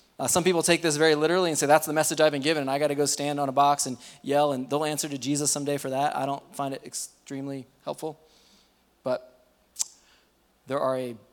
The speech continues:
messages that God has given each of us for the places and the people that we have in our day-to-day life.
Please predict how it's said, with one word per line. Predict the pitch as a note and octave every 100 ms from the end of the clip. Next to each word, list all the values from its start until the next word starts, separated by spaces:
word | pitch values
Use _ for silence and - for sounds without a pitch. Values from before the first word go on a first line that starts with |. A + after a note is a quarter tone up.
| _ _ _ _ _ B2
messages | A#2+ C#3 - D#3 C#3+ D#3 D3 -
that | C#3+ C#3
God | C3 C3
has | A#2
given | C#3 B2+
each | C3 B2+
of | A#2
us | C3+ C3+
for | B2
the |
places | A#2+ C3 B2 C3+
and | A#2+
the | A#2+
people | - B2+ B2
that | B2
we | A#2+ C3 A#2+ _
have | - B2 B2
in | A#2+
our | B2
day-to-day | A#2+ A#2+ B2 B2+
life. | A#2+ B2+ -